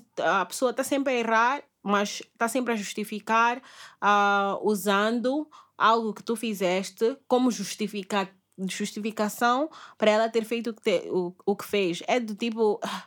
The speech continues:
é muito cansativo. Eu acho que no final do dia, ah, quem tá num relacionamento acaba passando por essas coisas isoladamente.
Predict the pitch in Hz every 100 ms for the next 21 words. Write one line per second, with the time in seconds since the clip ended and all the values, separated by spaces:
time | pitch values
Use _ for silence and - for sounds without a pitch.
0 | _ - - - - 269 302 302 262 226
1 | 220 185 214 185 160 165 - 262 302 359
2 | - 302 285 302 285 311 254 202 220 233
3 | 170 180 _ _ _ _ _ _ _ _
4 | _ _ _ _ _ _ - 202 - -
5 | 320 349 339 302 302 294 269 254 247 226
6 | 233 240 196 170 - - - - 214 277
7 | 247 214 220 214 254 254 240 233 226 233
8 | 247 - 233 226 226 226 254 - - _
9 | _ - 226 202 202 202 190 190 214 196
10 | 175 185